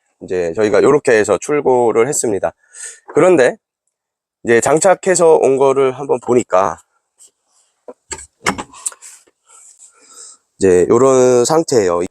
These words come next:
요즘에는 법적으로 이렇게 절연 물체를 씌우라고 돼 있죠. 그래서 그냥 이렇게 막 작업하면 안 되고, 그 다음에 이제 전기를 사용할 수 있게끔 해줘야 되는데 그냥 설치만 해놨어요. 그러면 이거 전기 사용을 못 하잖아요.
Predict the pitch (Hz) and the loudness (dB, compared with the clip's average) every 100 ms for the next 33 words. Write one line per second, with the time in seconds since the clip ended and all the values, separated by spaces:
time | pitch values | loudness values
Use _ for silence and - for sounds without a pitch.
0 | _ - 127 160 180 147 135 87 90 _ | _ -2 2 4 4 4 2 0 -6 _
1 | _ - - 156 135 113 113 107 113 - | _ -6 2 2 4 2 2 0 -2 -2
2 | 127 151 196 180 165 139 127 131 123 98 | 2 2 2 2 4 4 2 2 0 0
3 | 87 85 85 120 - _ _ _ - - | -2 -6 -4 -6 -6 _ _ _ -12 -4
4 | 113 143 147 180 175 139 139 139 117 123 | -2 0 2 4 4 2 2 2 0 0
5 | 110 110 139 139 95 95 104 85 85 95 | -2 -2 -2 -2 -2 -2 -2 0 -2 -4
6 | - - - - - - - - 131 135 | -18 -20 -20 -20 -20 -20 -16 -4 0 2
7 | 135 156 160 160 131 123 120 127 151 165 | 4 6 4 2 0 -2 -2 -2 -2 0
8 | 160 160 190 220 208 190 - 175 131 147 | 0 0 2 4 4 2 -2 -4 -2 -2
9 | - 135 131 160 - 156 127 110 98 - | 0 -2 -2 -4 0 2 2 0 0 0
10 | 98 - - 175 185 170 156 139 - 214 | 0 -6 -2 2 4 4 2 0 0 0
11 | - - 202 180 139 110 - 90 78 - | 0 0 2 4 4 2 -2 -6 -6 -8
12 | - 165 147 143 - - 135 160 165 151 | -2 0 2 0 -4 0 0 2 2 4
13 | 143 110 104 - 113 95 87 | 2 0 -4 -4 -2 -2 -4